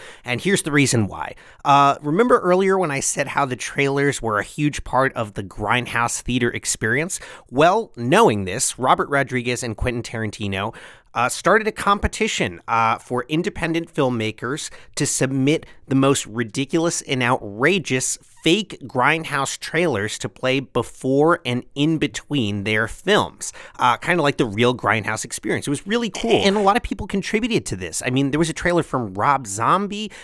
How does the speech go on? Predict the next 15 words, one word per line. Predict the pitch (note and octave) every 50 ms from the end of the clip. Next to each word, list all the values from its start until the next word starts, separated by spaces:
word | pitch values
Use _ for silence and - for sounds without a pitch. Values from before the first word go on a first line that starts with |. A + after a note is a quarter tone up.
| - -
there | D3+
was | F#3+ E3 D#3+
a | C#3+
trailer | - - E3 F3 F#3+ F#3+ D#3
from | - D3+ C3+ - - -
Eli | C#3 D#3 F3 F3 D3 C#3 C3
Roth, | A2+ G2 F#2+ G2 A2 B2+ D#3+ G3 -
which | - - C3+ - -
was | B2+ A2+ - - -
actually | - - - - - - G#3+ E3+
really | B2 F#2+ F#2+ A#2+ C#3+ D#3+ D#3 B2
funny | - - - C#3+ D3+ D3 B2+ G2+
and | G#2+ G#2+ G#2
well | A2+ A#2 A2+ G#2+
done, | F#2 - - C#3+ D3+ A#2+ G2 G#2+